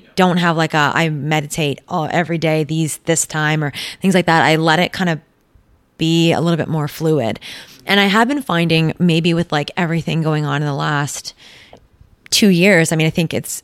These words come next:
all been very activating for the nervous system, right? Constant fear, constant changing of rules, um, stability, like, it's, it's been a lot, a lot for the nervous system. So I have personally found breath work to be more grounding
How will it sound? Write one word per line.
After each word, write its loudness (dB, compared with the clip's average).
all 4
been 4
very 2
activating 0
for -4
the -2
nervous 0
system, -4
right? -2
Constant -4
fear, 2
constant -2
changing 0
of -4
rules, 0
um, -6
stability, 2
like, -2
it's, -6
it's -10
been 0
a 2
lot, -2
a -2
lot 2
for -2
the 0
nervous 2
system. -4
So -2
I 4
have 2
personally 0
found -2
breath -2
work -4
to -4
be -2
more 0
grounding -2